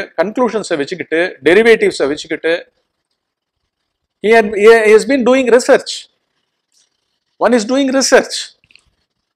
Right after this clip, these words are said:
One is finding out everything as to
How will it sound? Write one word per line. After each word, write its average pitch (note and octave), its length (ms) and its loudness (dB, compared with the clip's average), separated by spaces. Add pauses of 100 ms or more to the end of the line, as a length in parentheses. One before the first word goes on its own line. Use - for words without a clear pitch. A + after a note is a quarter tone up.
One G#3+ 200 -2
is - 100 -4 (540)
finding C4 380 2
out A#2 120 0 (540)
everything A3 500 2 (1040)
as G#3+ 200 -2
to G#3+ 100 -2